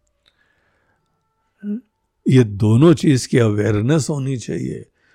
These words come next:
तो ये जो आंखें दिखाती है ना, ये सब खेल हो जाता है। इसीलिए भगवान के लिए ये सब लीला होती है, ये सब खेल होता है।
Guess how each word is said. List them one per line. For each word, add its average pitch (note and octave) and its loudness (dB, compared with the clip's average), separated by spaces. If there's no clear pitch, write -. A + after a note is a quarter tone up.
तो F#3+ 6
ये F3 6
जो F3+ 6
आंखें E3+ 4
दिखाती F3 4
है G3+ 4
ना, G#3+ 4
ये F#3+ 6
सब F3 4
खेल C#3 2
हो G2+ -2
जाता G2 -10
है। - -6
इसीलिए E3+ 2
भगवान C3 2
के E3 2
लिए D#3 6
ये D#3+ 6
सब D#3 2
लीला A#2+ 6
होती - -6
है, - -18
ये D#3 2
सब E3 2
खेल C3+ 6
होता G#2 -6
है। - -14